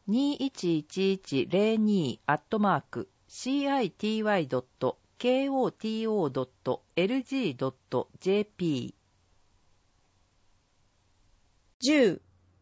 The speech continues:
Speaker 2: 差し押さえ財産を売却、腕時計、英国小物、絵画など。入札受付、一月二十三日月曜から二月一日水曜まで。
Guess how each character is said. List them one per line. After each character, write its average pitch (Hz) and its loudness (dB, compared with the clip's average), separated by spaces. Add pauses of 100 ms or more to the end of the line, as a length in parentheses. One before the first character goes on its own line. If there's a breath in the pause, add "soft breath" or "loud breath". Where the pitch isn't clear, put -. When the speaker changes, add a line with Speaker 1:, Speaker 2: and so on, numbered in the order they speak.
Speaker 2:
差 - -2
し 302 2
押 311 4
さ 311 6
え 311 6
財 311 6
産 214 4
を 185 6
売 170 6
却、 160 -4 (580)
腕 262 2
時 311 2
計、 170 6 (140)
英 269 10
国 302 0
小 - 2
物、 185 0 (240)
絵 294 6
画 226 4
な 180 2
ど。 147 -2 (960)
入 302 4
札 311 0
受 247 4
付、 - -2 (240)
一 294 -2
月 311 0
二 330 2
十 208 4
三 220 0
日 160 -4
月 175 -2
曜 240 6
か 160 0
ら 151 0 (120)
二 190 -2
月 277 0
一 294 0
日 269 2
水 269 0
曜 247 8
ま 175 0
で。 139 -4